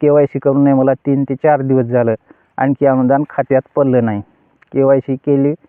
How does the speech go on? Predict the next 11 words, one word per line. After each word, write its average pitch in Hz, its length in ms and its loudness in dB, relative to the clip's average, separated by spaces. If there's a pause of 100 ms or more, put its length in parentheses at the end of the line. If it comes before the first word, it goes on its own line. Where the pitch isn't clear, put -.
(360)
चौदा 135 260 0
हजार 131 240 0
दोनशे 135 340 -2
रुपये 131 240 -2 (1200)
आहेत 147 280 0
खात्याला, 135 420 0 (480)
तर 139 80 -6
आणखी 131 280 -2
ते 143 240 0
केवायसी 143 380 0
करूनसुद्धा 139 480 -2